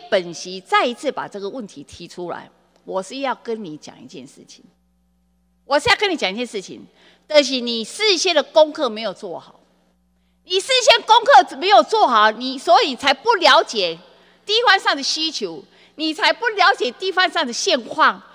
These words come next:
环境的评估。因为你不是每日在行的人，你不是天天去，而且你请的这个，这个企划公司是北部来的嘛，对不？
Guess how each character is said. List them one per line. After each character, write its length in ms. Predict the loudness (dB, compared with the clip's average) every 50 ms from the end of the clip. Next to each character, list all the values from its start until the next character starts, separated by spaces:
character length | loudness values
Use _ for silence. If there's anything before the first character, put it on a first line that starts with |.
| -20 _ _
环 400 | -10 0 4 6 6 6 4 2
境 260 | 0 0 0 0 2
的 120 | 0 -2 -2
评 240 | -2 -6 -10 -10
估。 280 | -10 -8 -8 -10 -10 -12 _ _ _ _ _ -2
因 180 | 0 0 2
为 60 | 2
你 220 | 2 2 2 2 2
不 40 | -2
是 160 | -4 -8 -8 -4 0
每 220 | 0 0 0 0
日 20 | -6 -6 -2
在 100 | -2 -2
行 220 | -2 -4 -8 -14 -14
的 160 | -12 -14 -14
人， 180 | -14 -16 -18 -20 -20 _ _ _ _ _
你 120 | -6 -4 -4
不 80 | -2 -4 -4
是 100 | -6 -6
天 300 | -4 -2 0 0 0 0
天 120 | -4 -6
去， 200 | -6 -6 -6 -4
而 160 | 0 0 0
且 180 | 0 0 -4 -4
你 220 | -4 -4 -8 -10
请 360 | -10 -10 -10 -8 -8 -6 -6 0
的 120 | 0 0 0
这 240 | 0 -2 -2 -2 -2
个， 300 | 0 2 4 4 4 2 0 -8 -20 -20 _ _ _ _ _ _ _ _ _
这 140 | -6 -4
个 100 | 0 0
企 220 | 0 0 0 0 4
划 140 | 4 4 4
公 200 | 2 -2 -2 -4
司 140 | -8 -10
是 260 | -12 -10 -10 -10 -12 -12 _ _ _ -8
北 220 | -8 -6 -6 -8
部 240 | -10 -8 -8 -4 -4
来 160 | -4 -4 -6
的 80 | -8 -12
嘛， 200 | -14 -14 -14 -16 _ _ _ 2
对 100 | 2 4
不？ 60 | 4